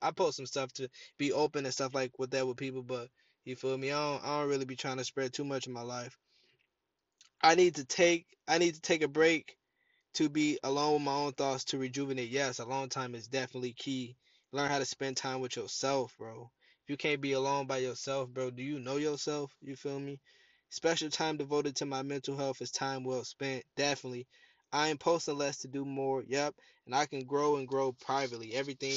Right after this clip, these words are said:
don't gotta be seen, baby. Let your results speak for themselves. All right, bro, we out, man. I hope y'all enjoyed this podcast. You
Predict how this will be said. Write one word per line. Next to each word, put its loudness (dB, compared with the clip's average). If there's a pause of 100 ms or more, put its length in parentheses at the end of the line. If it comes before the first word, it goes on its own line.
don't -4
gotta -2
be -18
seen, -6
baby. -4 (260)
Let 0
your 4
results -4
speak -2
for -4
themselves. -2 (560)
All 2
right, -2
bro, -2
we -10 (100)
out, 0
man. -8
I -4
hope -2
y'all -2
enjoyed -2
this -12
podcast. -2
You -14